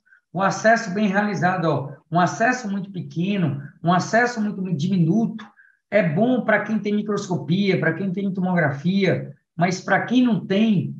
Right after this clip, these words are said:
tem que se fazer o desgaste compensatório, tem que ter remoção de ombro, pode ser com ultrassom, com gates, tem que ter todo esse preparo, porque é o jeito, né? Porque é o jeito. Aqui,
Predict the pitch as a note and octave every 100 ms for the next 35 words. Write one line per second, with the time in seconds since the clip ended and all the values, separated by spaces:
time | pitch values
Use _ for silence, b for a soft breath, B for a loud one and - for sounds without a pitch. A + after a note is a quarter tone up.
0 | - - C4 C4 - A3 G#3 F3+ G3 E3
1 | F3 G3 - F3 F3+ C#3+ C#3+ C#3 F#3+ G3
2 | F#3 - B B - B3+ A#3+ - G3+ F#3+
3 | F#3 - G3+ D#3+ C3 F3+ G3+ D#3+ - F3+
4 | G3 F3+ F3+ F3+ D#3+ C#3+ - F3 D3+ C#3
5 | A#2+ F#3 G3 - - - b b b B3
6 | C4 - G3 - G#3+ G#3+ G#3+ A#3 B3+ C4+
7 | B3 A3 - - A3 - - G#3 G3+ D3
8 | C3+ - _ A#3+ A#3 B3 C4+ A3 G3+ F3+
9 | F3 - _ _ _ _ _ _ _ _
10 | _ E3+ A3 C4+ - - _ _ - G#3
11 | A3 G#3 D3+ C#3 C#3 - - _ _ _
12 | _ _ _ _ _ _ _ _ _ _
13 | _ _ G3+ G3+ G#3 C4+ B3+ C#3+ -